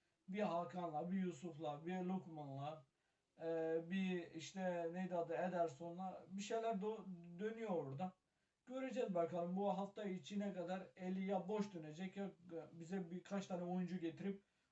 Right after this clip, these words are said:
önümüze koyacaklar. İnşallah söyledikleri kadar iyi oyuncu getirirler ki biz de, e, bu takımı, e, daha yükseklere taşıyalım. Çünkü Fenerbahçe'nin Kante, e,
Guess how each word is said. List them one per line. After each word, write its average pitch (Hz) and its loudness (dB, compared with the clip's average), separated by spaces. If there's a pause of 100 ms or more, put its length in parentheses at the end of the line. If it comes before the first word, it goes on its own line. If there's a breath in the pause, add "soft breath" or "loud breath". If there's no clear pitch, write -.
önümüze 185 0
koyacaklar. 165 0
İnşallah 190 6 (320 loud breath)
söyledikleri 190 0
kadar 175 2
iyi 185 2
oyuncu 185 2
getirirler 185 0
ki 208 -6
biz 175 -4
de, 208 -6 (380 soft breath)
e, 160 4 (240)
bu 196 0
takımı, 190 0 (280)
e, 165 -4
daha 180 2
yükseklere 180 -2
taşıyalım. 196 -2
Çünkü 180 -2
Fenerbahçe'nin 180 -2 (340 soft breath)
Kante, 185 2
e, 160 -4